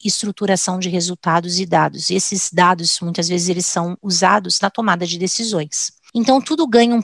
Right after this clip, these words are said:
peso maior e muitas vezes não precisa nem de defesa se eu conseguir medir e mostrar o resultado de tudo isso. Seja pra provar a continuidade de uma ação, seja pra aprovar um, um investimento maior.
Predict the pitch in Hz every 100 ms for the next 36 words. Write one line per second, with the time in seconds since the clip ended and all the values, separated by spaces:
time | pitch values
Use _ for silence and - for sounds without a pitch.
0 | - 233 233 214 185 170 170 170 180 190
1 | 180 - _ - 202 233 254 208 190 190
2 | 190 196 202 208 208 190 190 196 196 175
3 | 180 - 196 208 180 175 - - - 190
4 | 202 - 185 185 196 185 185 185 202 -
5 | - 190 180 175 180 175 175 165 165 175
6 | 175 175 208 175 - - - _ - -
7 | 285 294 277 - 247 226 190 208 220 -
8 | 190 - 180 175 170 170 170 170 165 -
9 | 170 165 170 - - - - - - -
10 | 240 220 220 226 _ 226 214 208 208 202
11 | 202 196 190 185 - 226 254 233 208 202
12 | 214 202 214 208 185 190 - 190 185 196
13 | 180 170 170 165 180